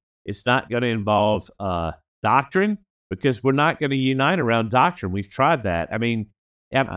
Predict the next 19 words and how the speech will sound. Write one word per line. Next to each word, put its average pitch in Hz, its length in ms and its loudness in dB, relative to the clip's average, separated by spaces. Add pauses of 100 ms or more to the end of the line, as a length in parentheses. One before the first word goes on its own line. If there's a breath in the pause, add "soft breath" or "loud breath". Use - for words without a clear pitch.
I'm 131 140 -2
saying 147 300 0
doctrine 131 400 0
is 117 160 -4
important. 104 440 -2
We 101 120 -4
have 113 220 0
a 85 40 -4
few 107 260 -4
foundational 95 680 -2
doctrines, 90 500 -2
but 92 100 -2
it, 101 160 -2
that's 135 280 -2
not 131 220 -2
gonna 113 140 -6
be 104 100 -2
the 95 80 -4
uniter. 87 640 -4